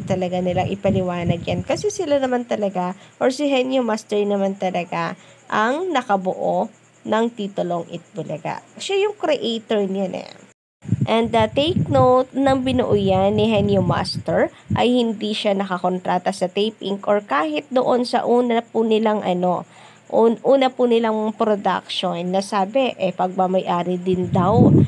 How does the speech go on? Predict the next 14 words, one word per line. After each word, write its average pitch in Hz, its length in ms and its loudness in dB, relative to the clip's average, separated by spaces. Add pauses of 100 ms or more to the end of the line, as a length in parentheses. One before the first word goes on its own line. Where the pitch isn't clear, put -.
(200)
nila, 208 280 4 (920)
ng 240 240 2
mga 220 240 0
halushos. 185 800 -2 (240)
Pero 240 240 2
ganin 254 320 2
pa 359 160 2
man, 311 240 2
walang 320 320 4
contract 359 560 0
nung 320 240 -2
ginawa. 247 480 2 (160)
So, 277 480 2 (560)
period, 277 640 2